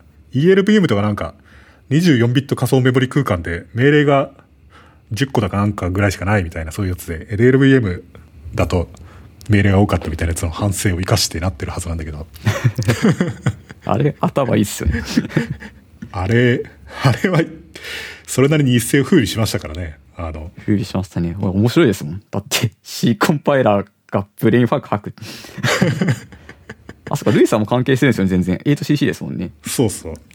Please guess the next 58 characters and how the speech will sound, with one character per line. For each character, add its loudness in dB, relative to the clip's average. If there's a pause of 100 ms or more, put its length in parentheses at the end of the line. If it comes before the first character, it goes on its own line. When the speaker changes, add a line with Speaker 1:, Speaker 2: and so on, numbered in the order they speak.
(480)
Speaker 1:
あ -4
の、 -6 (180)
ブ 0
レ 4
イ 4
ン 2
フ 0
ァ 2
ッ -4
ク 2
上 6
で 4
僕 4
の 4
コ -2
ン 0
パ 4
イ 4
ラ 4
ー 2
が 2
セ 2
ル 6
フ 4
ホ 2
ス -10
ト -2
と -6
か -6
で 0
き -4
る 0 (560)
ら 2
し 2
い 2
で -8
す -12
か -8
ら -12
ね。 -14 (760)
で 2
き -4
た、 -2
<laughs> 0
で 4
き -6
た 2
の -4
か -12
な？ -8 (120)
実 0
際 0
に 4
や 4
っ -4
た 0
は 2
ず。 -4